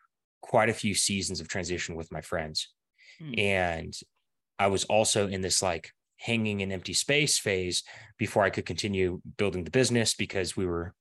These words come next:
Speaker 1: waiting on third parties, uh, to help us. Well,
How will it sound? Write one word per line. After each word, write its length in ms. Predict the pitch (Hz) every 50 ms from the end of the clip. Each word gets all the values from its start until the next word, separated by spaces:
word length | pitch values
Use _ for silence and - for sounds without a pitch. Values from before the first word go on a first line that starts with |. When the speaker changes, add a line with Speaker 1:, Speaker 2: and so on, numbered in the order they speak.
| _ -
Speaker 1:
waiting 260 | 101 95 92 92 90
on 160 | 85 82 80
third 240 | 80 - 101 92 80
parties, 460 | - 110 113 110 107 101 101 92 - - - - - - - - -
uh, 200 | - 98 92 85 82
to 460 | - - 92 87 87 85 85 90 95 - _ -
help 260 | - - 104 95 -
us. 240 | 98 85 - - - - _ _ _ -
Well, 320 | 104 101 92 87 80 -